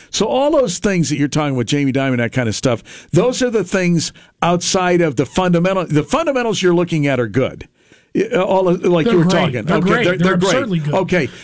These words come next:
Speaker 1: but these things that you're mentioning that Jamie Dimon was talking about, that puts the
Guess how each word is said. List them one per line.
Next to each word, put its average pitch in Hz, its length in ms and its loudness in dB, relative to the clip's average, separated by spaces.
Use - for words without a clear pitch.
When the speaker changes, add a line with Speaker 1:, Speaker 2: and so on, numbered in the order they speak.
Speaker 1:
but 170 180 0
these 175 240 0
things 233 240 -4
that 240 80 -4
you're 175 140 0
mentioning 175 420 0
that 147 80 -2
Jamie 143 280 0
Dimon 156 240 0
was 131 140 -2
talking 131 340 0
about, 117 340 -2
that 180 320 -2
puts 170 320 0
the 113 580 0